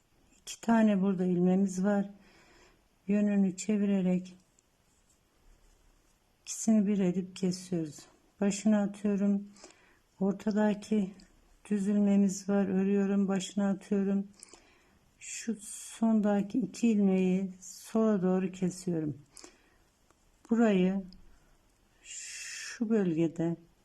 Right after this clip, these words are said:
yedi tane düz öreceğim. Bir, iki, üç, dört, beş, altı, yedi.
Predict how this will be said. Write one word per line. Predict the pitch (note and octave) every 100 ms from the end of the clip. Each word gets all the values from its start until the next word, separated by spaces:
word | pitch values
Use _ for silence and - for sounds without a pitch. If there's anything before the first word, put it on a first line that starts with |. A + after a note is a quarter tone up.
| _ _ _ _ _ _
yedi | A3 A3+ A#3+
tane | - F#3+ F#3+ F3
düz | F3+
öreceğim. | D#3+ D#3 C#3+ - C#3+ C#3 F3
Bir, | F3+ - - _ _ _ _ _ _ _ _ _ _ _
iki, | G3 F#3 - F3+ F3 F3+ - - _ _ _ _ -
üç, | G3 F#3 - - _ _ _ _ _ _ -
dört, | F3 F3 F3 - - _ _ _ _ _ _ _ -
beş, | F3+ E3 - - - _ _ _ _ _ _ _ -
altı, | G3 F#3+ F#3 F#3 - F#3 F#3 F3+ - - - _ _ _ _
yedi. | F3+ F3+ - D3+